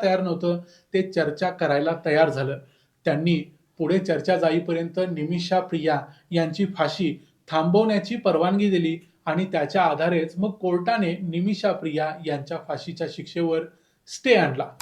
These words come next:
इस्लामी कायद्यामध्ये दियाह नावाची एक पद्धती आहे,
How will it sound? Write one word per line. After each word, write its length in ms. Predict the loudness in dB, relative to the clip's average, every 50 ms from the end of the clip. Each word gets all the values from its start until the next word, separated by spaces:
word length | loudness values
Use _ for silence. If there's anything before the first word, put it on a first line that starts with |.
| -16 -4 -2
इस्लामी 400 | -2 0 2 2 4 6 6 6
कायद्यामध्ये 640 | 8 8 8 8 8 6 4 4 2 2 2 2 2
दियाह 440 | 0 2 4 6 8 8 8 6 2 0
नावाची 540 | 2 4 4 6 4 4 2 0 0 0 -2 -4 -8 _ 2
एक 220 | 4 4 4 4 2 -12 _ 0
पद्धती 400 | 0 2 2 2 0 2 2 0 0
आहे, 160 | 0 -2 -6